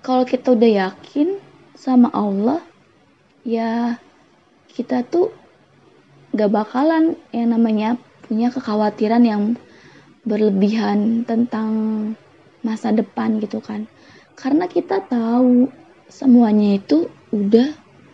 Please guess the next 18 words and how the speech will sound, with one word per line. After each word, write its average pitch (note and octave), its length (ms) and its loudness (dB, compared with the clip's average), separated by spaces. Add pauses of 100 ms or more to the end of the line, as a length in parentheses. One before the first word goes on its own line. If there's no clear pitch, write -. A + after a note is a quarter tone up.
(220)
diatur A#3 720 -4 (160)
oleh A3+ 160 -6
Allah A#3+ 400 -2 (160)
Subhanahu A3 560 2
wa G#3+ 80 -2
Ta'ala, B3 420 -2 (640)
ya A3 160 -10
kan? C4 240 -2 (2000)
Karena C#4 320 2
kita C#4+ 300 0
tahu A3+ 580 2 (1700)
jalan G#3+ 720 0 (140)
apapun B3+ 680 -2
itu C4+ 560 -4 (880)
adalah A3 480 0 (640)
yang A3 260 -6
terbaik G#3+ 560 -2 (160)
menurut A3+ 400 0